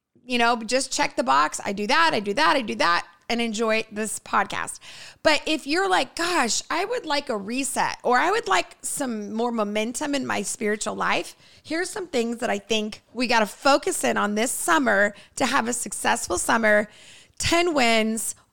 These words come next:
all the things. Here, I know there's a lot going on in our world. I know there's a lot going on. I know that the world has been consumed with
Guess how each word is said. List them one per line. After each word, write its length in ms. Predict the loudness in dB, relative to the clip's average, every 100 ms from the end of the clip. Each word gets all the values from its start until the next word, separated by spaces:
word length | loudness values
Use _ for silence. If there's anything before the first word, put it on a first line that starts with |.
| _
all 180 | 6 6
the 120 | 6
things. 480 | 0 -2 -4 -8 -12 _
Here, 200 | -4 -2 -2 -6 -2
I 80 |
know 120 | 2 4
there's 160 | 4 4
a 80 | 2
lot 360 | 6 4 4
going 220 | 0 0
on 120 | 2 2
in 100 | 2
our 120 | 2
world. 420 | 2 2 2 -2 _ _ _ _ _ _ _ _ _ _ _ _ _
I 60 | 2
know 140 | 4
there's 200 | 4 2
a 40 |
lot 300 | 0 2 2
going 260 | 0 -4 -4
on. 260 | -6 -8 -16 _ -20 -20 -20 _ _
I 120 | 0
know 340 | 4 6 6 6
that 560 | 2 0 0 0 -4 -12 _ _ _ _ _
the 100 | -2
world 240 | 4 4 4
has 120 | 0
been 200 | 0 -4
consumed 580 | -2 -4 0 2 2 2
with 540 | 2 4 4 2 -6